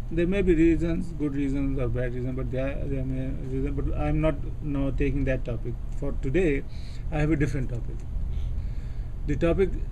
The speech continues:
that is more concerned to us, advising ourselves than others. This is what I want to,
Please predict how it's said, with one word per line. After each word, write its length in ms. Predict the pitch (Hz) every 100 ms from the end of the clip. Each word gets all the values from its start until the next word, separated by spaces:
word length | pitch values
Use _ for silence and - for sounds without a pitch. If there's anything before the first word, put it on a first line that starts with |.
| 180
that 240 | 160 156 156 -
is 220 | 165 135
more 260 | 147 151
concerned 460 | 156 151 135 156 139
to 140 | 147
us, 420 | 139 117 - - - - - - - - - - - - - - -
advising 440 | 143 135 143 147 147
ourselves 600 | 151 156 147 135 127 120 - - - - 127
than 400 | 135 127 123 117 - - - - - - - - - -
others. 460 | 139 127 113 113 - - - - - - - - - - - - - - - - - - - - - - - - - - - - - - - - - - - - - - - - - - - - - - - - - - -
This 180 | 170 165
is 100 | 190
what 140 | 160
I 80 | 143
want 240 | 131 135 127
to, 240 | 131 -